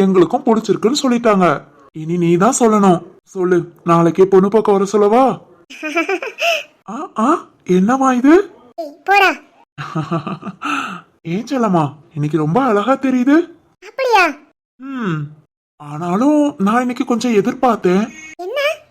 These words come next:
Speaker 1: நீ சேலை கட்டிட்டு வருவேன்னு.
Speaker 2: சேலையா? ஐயையே, அதெல்லாம் நமக்கு செட் ஆகாதுப்பா.
Speaker 1: செட் ஆகாதா?
Speaker 2: ஆமா, எனக்கு சேலைலாம் கட்ட தெரியாது. அதை யாரு சுத்தி சொருகி, ஆஹா.
Speaker 1: ம், சரி.
Speaker 2: என்ன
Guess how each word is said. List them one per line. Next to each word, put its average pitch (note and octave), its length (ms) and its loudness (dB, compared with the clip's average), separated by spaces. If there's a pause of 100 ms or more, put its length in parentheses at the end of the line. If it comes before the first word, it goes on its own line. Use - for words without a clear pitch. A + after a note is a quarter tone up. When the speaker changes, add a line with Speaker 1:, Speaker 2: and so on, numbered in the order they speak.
(520)
Speaker 1:
நீ D3+ 80 -16 (160)
சேலை A#3 280 -2
கட்டிட்டு A#3+ 380 -2
வருவேன்னு. G3+ 460 4 (420)
Speaker 2:
சேலையா? B4+ 540 2 (300)
ஐயையே, C5+ 480 2 (320)
அதெல்லாம் E4+ 320 -4
நமக்கு B4+ 260 -4
செட் A4+ 220 0
ஆகாதுப்பா. B4 380 2 (440)
Speaker 1:
செட் B3+ 420 -4
ஆகாதா? B3+ 420 4 (520)
Speaker 2:
ஆமா, C5 220 -2 (260)
எனக்கு B4 260 -4
சேலைலாம் C#5+ 380 2
கட்ட B4+ 200 -2
தெரியாது. G#4 340 4 (420)
அதை G#4 200 -8
யாரு A#4+ 180 2 (100)
சுத்தி B4+ 260 -2 (120)
சொருகி, B4+ 360 0 (220)
ஆஹா. A4+ 280 2 (520)
Speaker 1:
ம், A3+ 340 -6 (360)
சரி. A3 320 -2 (440)
Speaker 2:
என்ன E4 180 -10